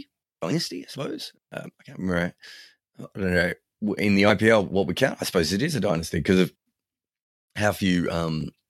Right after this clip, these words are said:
how few, uh, tournaments we've had so far. Um, based on that, you know, Pandya, Pandya, um, Pollard,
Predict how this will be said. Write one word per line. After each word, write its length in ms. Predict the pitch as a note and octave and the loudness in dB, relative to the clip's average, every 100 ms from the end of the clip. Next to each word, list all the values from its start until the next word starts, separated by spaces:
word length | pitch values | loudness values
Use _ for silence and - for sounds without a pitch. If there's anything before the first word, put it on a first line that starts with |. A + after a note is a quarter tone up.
| - | -6
how 180 | F2 | -4
few, 380 | D#2 F2 E2+ E2 | -2 -2 0 0
uh, 140 | E2 E2 | 0 0
tournaments 640 | - F#2+ E2 D2+ - - _ _ _ | 2 2 2 0 -6 -10 _ _ _
we've 140 | E2+ D#2+ | -4 4
had 220 | G#2 B2 | 4 4
so 160 | G2+ D#2+ | 0 2
far. 260 | E2 E2+ - - - - - - | 4 4 0 -10 -8 -8 -8 4
Um, 480 | G2+ G2+ G2 F#2 - - | 6 6 4 -2 -6 -4
based 320 | G2+ A2 A#2 - | 4 4 4 0
on 200 | G#2+ G2+ | 0 2
that, 240 | G#2 F#2+ - - _ | 0 0 -6 -16 _
you 160 | - F2 | -2 0
know, 260 | E2 F#2 B2+ - _ _ _ _ _ _ | 2 2 0 -10 _ _ _ _ _ _
Pandya, 320 | - F#2+ F2 E2+ | 0 2 2 2
Pandya, 600 | F2+ F2 E2 E2 D#2 - _ _ | 0 0 4 4 4 0 _ _
um, 440 | E2 D2+ D#2+ D#2 D2+ _ _ _ - - | -4 -4 -4 -8 -10 _ _ _ -20 0
Pollard, 440 | B2+ A2+ E2+ D#2 | 6 6 6 2